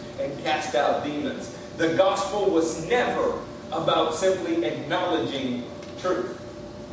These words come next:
Listen, I know that the Lord loves us. And we can preach that the Lord loves us every day.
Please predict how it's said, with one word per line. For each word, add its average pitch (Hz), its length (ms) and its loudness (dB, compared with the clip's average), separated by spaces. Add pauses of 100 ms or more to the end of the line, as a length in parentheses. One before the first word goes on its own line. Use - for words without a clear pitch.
(1200)
Listen, 147 260 0
I 160 200 2
know 160 260 6
that 135 160 0
the 131 60 -2
Lord 131 360 4
loves 123 340 0
us. - 540 -6 (560)
And 131 100 -6
we 160 120 2
can 165 160 -2
preach 170 380 -2
that 147 140 -8
the 143 100 0
Lord 139 240 6
loves - 280 4
us - 200 0
every 131 240 0
day. 127 200 2